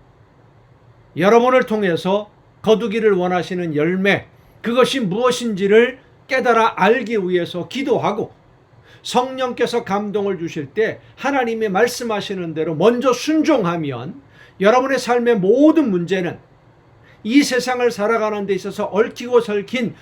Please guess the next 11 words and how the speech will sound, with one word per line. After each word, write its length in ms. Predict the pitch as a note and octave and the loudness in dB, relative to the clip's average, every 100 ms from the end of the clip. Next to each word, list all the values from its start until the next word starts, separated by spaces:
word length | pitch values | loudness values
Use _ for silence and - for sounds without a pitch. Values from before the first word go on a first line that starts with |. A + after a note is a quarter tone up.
| - - | -18 -4
모든 760 | G#3 C#4+ D#4+ F4 E4+ E4 D4+ | 0 6 8 8 8 6 2
걱정과 640 | G#3+ A3 - B3+ A3+ A3+ | 0 0 0 -2 0 -2
근심과 600 | A3 A3+ G3 A3 G#3 G3+ | -2 -6 -6 -6 -2 0
염려의 420 | E3 E3 F#3+ F#3 D3+ | 0 0 -2 -2 -2
문제는 640 | C#3+ C#3 C#3+ D#3 F#3+ G3 - _ | -4 -6 -4 -2 -2 -4 -12 _
하나님이 720 | - F#3 D3+ C#3 F#3 B3+ C4+ - _ _ _ _ - | -8 -6 -6 -4 -2 -2 -6 -18 _ _ _ _ -8
깨끗하게 1000 | F#3 G3 A3 F#3+ - C#3 D3+ D#3 D#3+ D#3+ _ _ | -6 -4 -6 -8 -10 -8 -2 0 0 -4 _ _
해결해 720 | E3 F3 D#3 C#3+ C#3+ D#3+ E3+ - _ | -6 -4 -4 -4 -2 -2 -4 -8 _
주실 320 | - D3+ D3+ C3 | -14 -10 -8 -8
줄로 280 | C3+ B2+ | -10 -10
믿습니다. 760 | B2 A#2 - C#3+ C3 C3+ F#3+ C#4 | -10 -14 -12 -10 -8 -2 0 -2